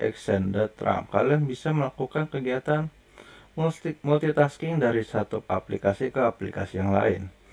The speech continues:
So, ya. Tapi perlu diingat,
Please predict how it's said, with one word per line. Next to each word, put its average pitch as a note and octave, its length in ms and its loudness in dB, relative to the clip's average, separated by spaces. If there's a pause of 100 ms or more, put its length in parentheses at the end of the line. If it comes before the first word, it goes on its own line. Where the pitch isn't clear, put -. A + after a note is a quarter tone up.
(360)
So, F#3 480 2 (880)
ya. D3 240 4 (2750)
Tapi - 320 -2
perlu A#2 240 6
diingat, C#3 480 2